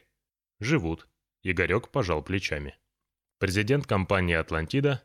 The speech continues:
ощупал в замешательстве тяжелый гладкий подбородок.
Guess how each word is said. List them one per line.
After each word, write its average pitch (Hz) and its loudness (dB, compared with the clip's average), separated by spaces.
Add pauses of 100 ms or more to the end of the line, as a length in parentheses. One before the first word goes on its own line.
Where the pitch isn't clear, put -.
ощупал 143 0
в 113 -6
замешательстве 127 0
тяжелый 110 2
гладкий 87 -2
подбородок. 87 -2